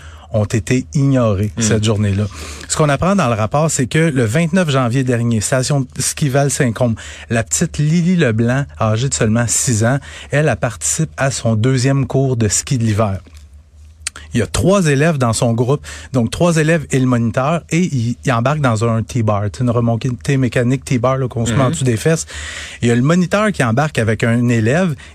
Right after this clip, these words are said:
Speaker 1: et deux T-bars devant eux. Il y a la petite Lily avec un autre élève. Déjà en partant, il y a une faute qui est commise parce que les enfants de six ans et moins ne devraient pas embarquer seuls dans le T-bar.
Speaker 2: Ben oui.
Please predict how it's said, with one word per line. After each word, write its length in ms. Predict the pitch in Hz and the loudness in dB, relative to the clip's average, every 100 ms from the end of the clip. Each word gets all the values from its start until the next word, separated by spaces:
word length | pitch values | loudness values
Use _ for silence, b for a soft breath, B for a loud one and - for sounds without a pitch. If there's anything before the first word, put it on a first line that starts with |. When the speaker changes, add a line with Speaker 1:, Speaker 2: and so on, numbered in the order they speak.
| - | -2
Speaker 1:
et 140 | 127 | -2
deux 300 | 117 147 196 | 2 2 2
T-bars 480 | - 156 131 147 165 | 0 -2 2 2 2
devant 480 | 131 165 156 131 120 | 2 0 2 0 2
eux. 180 | 143 170 B - | 0 -2 B -2
Il 80 | 131 | 2
y 40 | |
a 40 | |
la 120 | 156 113 | 2 0
petite 300 | - 151 - | -2 -4 -2
Lily 320 | 117 131 170 | -2 0 0
avec 300 | 131 120 - | 0 0 0
un 180 | 135 139 | 2 2
autre 280 | 151 120 104 | 0 0 0
élève. 280 | 101 101 95 B B - | 0 -2 -4 B B -2
Déjà 300 | 131 151 185 | 0 2 2
en 60 | |
partant, 480 | 170 123 - 147 160 147 | 0 -4 0 2 2 2
il 80 | 127 | 2
y 60 | |
a 20 | 127 | 2
une 100 | 120 | 0
faute 220 | 160 151 | 0 0
qui 100 | 131 | 0
est 40 | |
commise 380 | 117 117 151 156 | 0 0 0 0
parce 160 | 127 - | -2 -2
que 100 | 139 | 0
les 300 | 143 117 110 | 2 2 2
enfants 260 | 104 151 | 0 0
de 60 | 135 | 0
six 260 | - 131 | -2 0
ans 60 | 143 | 2
et 100 | 131 | 2
moins 280 | 113 131 143 | 2 2 2
ne 100 | 117 | 0
devraient 320 | 113 104 104 | 0 0 0
pas 140 | 101 127 | 0 0
embarquer 420 | 120 101 - 104 | 0 0 -2 -2
seuls 540 | - - 110 117 117 - | -2 0 0 0 -2 -4
dans 160 | 117 110 | 0 0
le 60 | 104 | 0
T-bar. 380 | 113 101 85 - | -2 -2 -4 -4
Speaker 2:
Ben 140 | 98 | -4
oui. 60 | 90 | -2